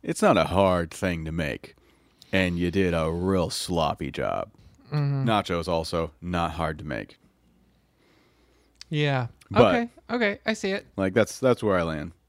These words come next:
Speaker 1: It's
Speaker 2: Yeah.
Speaker 1: like, like, they put effort into these nachos. They didn't do a good job.
Speaker 2: Effort, though?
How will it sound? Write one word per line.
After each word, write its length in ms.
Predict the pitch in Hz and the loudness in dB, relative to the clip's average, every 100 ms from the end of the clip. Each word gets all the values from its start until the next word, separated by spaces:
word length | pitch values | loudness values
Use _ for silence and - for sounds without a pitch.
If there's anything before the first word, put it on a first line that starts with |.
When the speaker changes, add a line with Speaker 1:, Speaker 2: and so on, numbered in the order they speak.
| - | -6
Speaker 1:
It's 80 | |
Speaker 2:
Yeah. 120 | 156 143 | -4 -2
Speaker 1:
like, 260 | 80 - _ _ _ - | -4 -8 _ _ _ -16
like, 200 | 76 - | -12 -6
they 120 | 151 | -2
put 220 | 156 196 135 | 2 4 6
effort 300 | 98 95 87 | 4 2 -4
into 180 | 82 | -6
these 160 | 80 80 | -8 -6
nachos. 520 | 73 52 - - - | -6 -6 -6 -12 -2
They 140 | 123 123 | 2 4
didn't 360 | 165 160 104 | 2 0 0
do 200 | 78 80 | -4 -4
a 60 | 76 | -4
good 200 | 78 71 | -6 -4
job. 340 | 80 82 101 - _ _ _ _ _ _ _ | -2 -2 -2 -8 _ _ _ _ _ _ _
Speaker 2:
Effort, 460 | 277 311 415 403 - | -4 -2 -4 -4 -4
though? 360 | 392 381 392 | -2 -2 -2